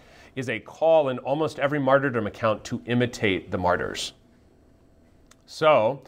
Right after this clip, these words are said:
this is a person who did something that you could also do. You may be called upon to do this very same thing,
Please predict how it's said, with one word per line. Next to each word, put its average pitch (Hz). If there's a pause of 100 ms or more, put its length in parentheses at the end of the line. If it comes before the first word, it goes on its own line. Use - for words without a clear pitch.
(240)
this 180
is 175
a 196
person 135 (180)
who 131
did 147
something 123
that 117
you 131
could 160
also 127
do. 104 (600)
You 120
may 160
be 131
called 160
upon 131
to 117
do 127
this 117
very 123
same 165
thing, 127